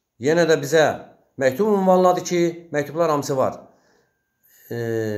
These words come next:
bəli, sizin ərizəniz əsassızdır. Bundan sonra, e, Respublikanın baş prokuroru Kamran Əliyev cənablarına ərizələr ünvanlamışıq bir neçə dəfə, heç bir cavab almamışıq.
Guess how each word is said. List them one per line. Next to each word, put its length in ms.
bəli, 300
sizin 420
ərizəniz 500
əsassızdır. 580
Bundan 260
sonra, 520
e, 100
Respublikanın 600
baş 200
prokuroru 600
Kamran 380
Əliyev 320
cənablarına 580
ərizələr 480
ünvanlamışıq 760
bir 140
neçə 240
dəfə, 220
heç 240
bir 80
cavab 300
almamışıq. 540